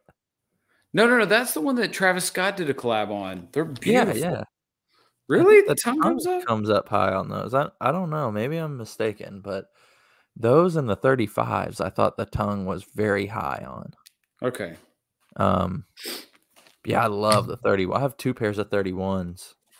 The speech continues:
Speaker 2: Um, uh, one of 'em is my, was my wife's, um, wedding gift to me. It was in our wedding colors. Uh, so those were dope. Those won't probably hit the basketball floor, but yeah, I've got the U N C colorway, like a U N C blue to navy blue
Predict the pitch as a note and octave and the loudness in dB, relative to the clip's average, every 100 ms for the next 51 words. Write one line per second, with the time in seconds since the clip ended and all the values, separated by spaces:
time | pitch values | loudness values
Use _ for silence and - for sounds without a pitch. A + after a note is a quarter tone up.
0 | A#2+ F#2+ F#2 F#2 - _ G#2+ A2 - G#2+ | -14 -12 -12 -14 -18 _ -10 -10 -2 0
1 | A2+ G2+ F#2 F#2 - G2 G2 - G#2 G2 | 0 0 -2 -4 -10 -10 -8 -6 0 0
2 | G2+ F#2 F#2+ G2 F#2+ - - - - G2 | 2 4 6 6 4 -4 -12 -10 -6 -6
3 | F#2+ F2+ - - - - - - A2+ G#2+ | -6 -8 -12 -16 -16 -18 -12 -4 -2 0
4 | F#2 C2 - - G2 G2+ - - - G2+ | -4 -8 -10 -10 -10 -8 -10 -14 -12 -6
5 | G2+ G#2 G2 F#2+ G2+ G#2 F#2+ - F2+ G#2 | 0 2 4 4 2 0 -4 -4 -4 -6
6 | - - _ _ _ _ _ _ _ _ | -10 -20 _ _ _ _ _ _ _ _
7 | _ _ _ - G2 G#2+ G#2+ - - A2 | _ _ _ -6 -6 -6 -8 -6 2 2
8 | G#2+ - - E2 D2+ - - - G#2 G#2+ | 2 -2 -10 -12 -14 -18 -18 -2 0 0
9 | G#2 F#2+ - _ - G#2+ F2+ F#2 F2+ A2+ | -2 -8 -8 _ 0 0 0 -2 -6 -6
10 | A#2 - G2 - - - - - - - | -10 -4 -4 -4 -6 -6 -6 -6 -6 -6
11 | A2+ - G2+ G2 - _ _ _ _ - | -8 -4 -2 -2 -6 _ _ _ _ -2
12 | A2 G2+ G2 A#2+ A#2 - A2 G#2+ A2 G#2 | 2 4 4 4 4 2 -2 2 2 0
13 | - A#2 - F#2+ F#2+ F#2+ F#2 F#2 G2 G2+ | 0 -2 2 0 2 2 2 -2 -4 -4
14 | F#2+ G2 G2 G2+ G#2 G2 - G#2 G2 G2+ | -2 -2 0 0 0 -2 -2 -2 0 2
15 | G2+ G2 - - G2 F#2+ G2 F#2+ F#2+ F#2+ | 2 2 -2 -6 -4 -2 -2 -2 -2 -2
16 | F#2+ F#2+ G2+ G2 G2 | -2 -4 -4 -4 -4